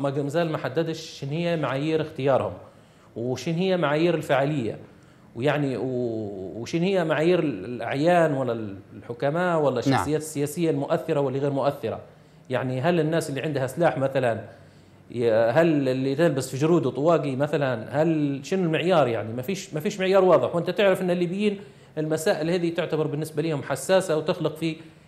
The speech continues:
Speaker 1: مشاكل كبيرة. يعني شو
Speaker 2: ودائمًا،
Speaker 1: معنى أنت
Speaker 2: ودائمًا
Speaker 1: تقول لي
Speaker 2: أيضًا،
Speaker 1: مثلًا
Speaker 2: دائمًا سيد
Speaker 1: أنا
Speaker 2: عز الدين أيضًا عندنا مشكلة، دائمًا يصير تشكيك في التمثيل. لكن بدي أسألك على جزئية أخرى مهمة، وهذا الناس
Speaker 1: صحيح.
Speaker 2: نعم، الناس اللي، اللي انتخبت مجلس
Speaker 1: الت-،
Speaker 2: النواب واللي هو أعلى
Speaker 1: التمثيل يا
Speaker 2: سلطة
Speaker 1: أخوي.
Speaker 2: تشريعية في البلد.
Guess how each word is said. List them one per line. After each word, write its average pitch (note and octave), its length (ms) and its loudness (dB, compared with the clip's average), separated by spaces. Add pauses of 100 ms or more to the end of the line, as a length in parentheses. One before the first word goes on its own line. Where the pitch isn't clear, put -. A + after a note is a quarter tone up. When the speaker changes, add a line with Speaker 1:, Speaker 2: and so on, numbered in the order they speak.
(140)
Speaker 1:
مشاكل D#3 400 2
كبيرة. C3 380 2
يعني G#2 300 -4
شو C#3+ 60 0
Speaker 2:
ودائمًا، G3 280 12
Speaker 1:
معنى F3+ 120 8
أنت E3+ 60 4
Speaker 2:
ودائمًا G#3 340 12
Speaker 1:
تقول G#3 100 10
لي G#3+ 160 12
Speaker 2:
أيضًا، G#3+ 40 10 (460)
Speaker 1:
مثلًا D3+ 100 6
Speaker 2:
دائمًا G#3+ 160 8
سيد G#3+ 200 6
Speaker 1:
أنا G3 80 6
Speaker 2:
عز G3+ 60 6
الدين F#3+ 300 2
أيضًا F#3 340 6
عندنا F3 260 2
مشكلة، D#3+ 380 2 (240)
دائمًا F3 240 6
يصير E3+ 240 4
تشكيك D#3 500 2
في - 80 -8
التمثيل. A#2+ 420 -2 (360)
لكن G#3+ 160 2
بدي A#3+ 100 2
أسألك G#3+ 260 4
على G3 140 4
جزئية F#3 400 2
أخرى D#3+ 200 4
مهمة، D#3 300 6
وهذا D#3 300 8 (120)
الناس E3 260 6
Speaker 1:
صحيح. F#3 220 4 (180)
Speaker 2:
نعم، A#2 300 8 (380)
الناس G3+ 280 2
اللي، F3+ 380 2 (760)
اللي C#3+ 120 0
انتخبت E3 440 2
مجلس D3+ 180 -2
Speaker 1:
الت-، - 80 -4
Speaker 2:
النواب F3+ 400 10 (320)
واللي D3+ 160 6
هو F#3 120 10
أعلى F3+ 180 10
Speaker 1:
التمثيل D3 180 4
يا C3 40 6
Speaker 2:
سلطة C3 140 4
Speaker 1:
أخوي. F3 100 2
Speaker 2:
تشريعية F3 240 4
في D#3 60 -2
البلد. A#2 280 0